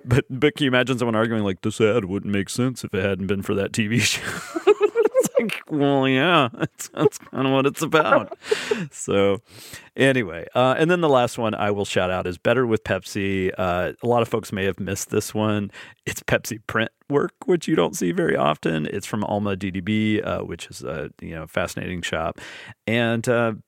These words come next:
it's, you can just Google Adweek Better with Pepsi if you have not seen these pieces,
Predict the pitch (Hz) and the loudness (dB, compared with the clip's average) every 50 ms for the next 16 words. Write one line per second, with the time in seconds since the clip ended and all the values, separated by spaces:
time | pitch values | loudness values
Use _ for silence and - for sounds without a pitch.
0 | _ _ - - 135 131 - - - - - - - - - - _ _ _ _ | _ _ 0 2 2 2 2 -2 -4 -6 -6 -10 -18 -20 -20 -20 _ _ _ _
1 | _ _ _ _ _ _ _ _ - 165 175 185 175 147 147 - - 135 131 131 | _ _ _ _ _ _ _ _ -4 0 2 4 4 4 2 4 4 4 4 6
2 | 131 123 120 - - 107 110 110 110 107 104 98 - 107 98 98 92 - - 113 | 4 4 4 2 2 0 -2 -2 -2 -4 -4 -4 -4 -4 -4 -4 -4 -2 0 0
3 | 110 - - 110 98 - 107 95 90 107 - - 76 - - - - 123 123 120 | 0 0 0 -2 -2 -2 -2 -2 -2 -2 -4 -6 -10 -10 -8 -4 -2 0 0 0
4 | 117 120 117 107 - - - 117 110 104 - 107 104 101 98 95 - - | 2 0 0 0 -2 -4 -4 -4 -2 -2 0 2 2 2 2 0 -4 -8